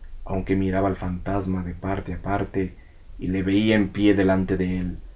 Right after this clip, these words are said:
aunque sentía la escalofriante influencia de sus ojos fríos como la muerte y comprobada aún el tejido del pañuelo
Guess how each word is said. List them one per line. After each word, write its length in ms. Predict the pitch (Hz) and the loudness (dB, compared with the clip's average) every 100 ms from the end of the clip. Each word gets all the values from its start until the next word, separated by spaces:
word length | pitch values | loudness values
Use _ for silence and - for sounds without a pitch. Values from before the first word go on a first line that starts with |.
| - - | -20 -14
aunque 320 | - 92 92 | -8 -6 -6
sentía 580 | 90 90 87 87 110 107 | -6 -6 -6 -6 0 0
la 80 | 95 | 0
escalofriante 840 | 95 98 92 - 101 98 107 104 | -4 -6 -6 -4 -2 -2 -2 -2
influencia 680 | 101 95 92 95 104 107 98 | -4 -4 -4 -2 -2 -2 -4
de 80 | 92 | -6
sus 220 | 87 90 | -6 -6
ojos 340 | 98 92 90 - | -6 -6 -8 -6
fríos 640 | 98 117 98 85 - - - - - | -6 -2 -2 -2 -8 -14 -20 -20 -14
como 240 | - 90 | -6 -2
la 140 | 90 87 | 0 0
muerte 580 | 92 113 113 - 90 - - - - | 0 2 0 -4 -8 -8 -16 -20 -16
y 80 | - | -10
comprobada 680 | - 98 95 90 90 101 95 | -2 -2 0 -2 0 0 0
aún 200 | 95 101 | 2 2
el 180 | 92 87 | 0 -4
tejido 380 | 85 - 107 | -8 -4 -2
del 180 | 98 90 | 0 -2
pañuelo 640 | 85 90 92 104 95 90 | -4 -4 -2 0 0 -4